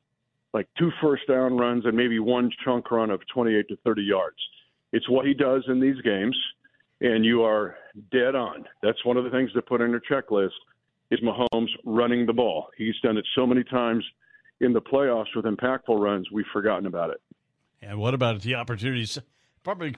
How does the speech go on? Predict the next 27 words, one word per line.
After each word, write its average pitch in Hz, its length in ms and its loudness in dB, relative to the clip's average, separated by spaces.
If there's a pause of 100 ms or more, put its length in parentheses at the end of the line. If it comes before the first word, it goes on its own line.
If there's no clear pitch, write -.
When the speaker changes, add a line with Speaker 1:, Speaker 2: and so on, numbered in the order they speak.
(100)
Speaker 2:
pretty 208 160 -6
good 147 140 -8
chance 147 420 -6
somebody 170 300 -4
will 135 220 -4 (160)
<laughs> - 160 -20
kick 226 200 -6
a - 80 -8
field 202 500 -4
goal 139 280 -4
to 123 80 -10
win 156 180 -6
this 117 240 -8
thing, 101 240 -14
maybe. 113 320 -20 (1200)
Speaker 1:
Feels 190 220 4
like 156 240 0
it. 143 180 2
Uh, 117 540 0
when 117 160 0
you, 131 160 6
this 139 220 2
is, 151 220 2
uh, 127 280 2
Mayweather 127 440 0
Pacquiao, 110 760 0
this 104 120 0